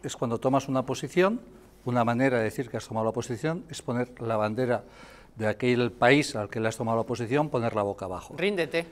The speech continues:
Speaker 1: Ríndete. Está rendido, vamos.
Speaker 2: Está rendido.
Speaker 1: Está vencido. Entonces, creo que lo grave, lo verdaderamente grave, es que el Reino de Marruecos ha vencido a España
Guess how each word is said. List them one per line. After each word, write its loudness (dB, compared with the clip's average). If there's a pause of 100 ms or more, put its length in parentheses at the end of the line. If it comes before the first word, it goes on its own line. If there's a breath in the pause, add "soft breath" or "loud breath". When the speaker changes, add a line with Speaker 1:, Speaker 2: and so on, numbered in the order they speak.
(300)
Speaker 1:
Ríndete. 2
Está 10
rendido, 8
vamos. 4
Speaker 2:
Está 10
rendido. 2
Speaker 1:
Está 10
vencido. 2 (600 loud breath)
Entonces, 2 (120)
creo 6
que 4
lo 8
grave, 8
lo -2
verdaderamente 2
grave, 6 (380 soft breath)
es -8
que 2
el 4
Reino 2
de 2
Marruecos 0 (1040)
ha 10
vencido 6
a 4
España 2